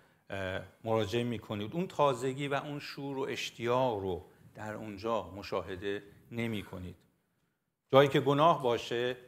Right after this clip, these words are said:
کلیسایی که اعضاش به روح رفتار نکنند، روح خدا در اونجا کار نخواهد کرد.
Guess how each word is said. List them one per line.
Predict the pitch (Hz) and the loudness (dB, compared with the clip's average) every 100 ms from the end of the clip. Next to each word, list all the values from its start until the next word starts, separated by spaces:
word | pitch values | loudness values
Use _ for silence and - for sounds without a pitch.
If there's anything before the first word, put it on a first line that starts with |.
| - _ _ _ 135 | -20 _ _ _ -4
کلیسایی | 135 127 160 160 | -4 4 4 6
که | 160 165 156 - - - | 4 2 2 -4 -12 2
اعضاش | 156 151 185 180 | 4 6 2 2
به | 175 | 2
روح | 170 185 156 | 4 4 4
رفتار | 156 - 170 156 | 2 2 -2 0
نکنند، | 135 107 - 104 120 127 131 - _ _ _ _ | 0 -4 -4 -2 0 -2 -4 -14 _ _ _ _
روح | 113 147 127 113 | -4 0 0 -2
خدا | - 107 110 110 | -2 2 4 4
در | 104 95 | 2 -2
اونجا | 92 98 90 101 98 95 87 - | -4 -12 -12 -6 -6 -6 -10 -16
کار | - 90 87 87 - _ | -12 -8 -8 -10 -18 _
نخواهد | 104 - - 107 98 | -16 -16 -14 -16 -16
کرد. | - 120 | -20 -20